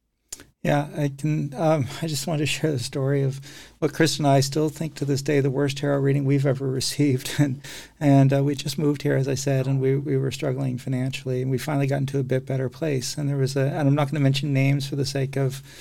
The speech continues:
not, not incurring wrath from anyone, but there was a, a famous author coming through in the witch community, and, you know, doing readings at a, a bookstore. Um, and so Chris and I figured, "We can afford this. You know, we wanna go get a quick little reading, and, and we'll pay for it."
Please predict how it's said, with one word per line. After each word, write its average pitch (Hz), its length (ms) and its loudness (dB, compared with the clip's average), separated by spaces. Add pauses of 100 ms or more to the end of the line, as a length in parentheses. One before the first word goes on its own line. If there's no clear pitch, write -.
(220)
not, 135 140 4 (140)
not 139 240 0
incurring 139 380 0
wrath 127 280 0
from 143 200 -4
anyone, 139 460 0 (460)
but 143 180 4
there 143 140 6
was 143 180 4
a, 147 160 -2
a 139 60 -2
famous 147 580 -2
author 139 400 0
coming 143 320 -4
through 139 380 2
in 135 80 2
the 131 80 -2
witch 139 280 -6
community, 139 720 0
and, 131 380 -2
you 143 80 -6
know, 127 180 0
doing 131 320 0
readings 135 480 0
at 135 100 -4
a, 139 280 -4
a - 20 -4
bookstore. 139 680 -4 (460)
Um, 135 500 6
and 156 100 -4
so 156 120 0
Chris 202 240 -2
and 202 100 0
I 180 40 -2
figured, 165 260 -2
"We 175 160 0
can 185 100 -4
afford 139 360 0
this. 131 260 -4
You 143 40 -4
know, 139 60 0
we 135 140 2
wanna 143 160 0
go 143 120 0
get 139 160 -2
a 135 120 2
quick 139 280 -8
little 135 200 -2
reading, 127 520 0
and, 123 280 0
and 127 200 -2
we'll 127 120 -2
pay 131 240 -4
for 127 260 0
it." 151 80 -2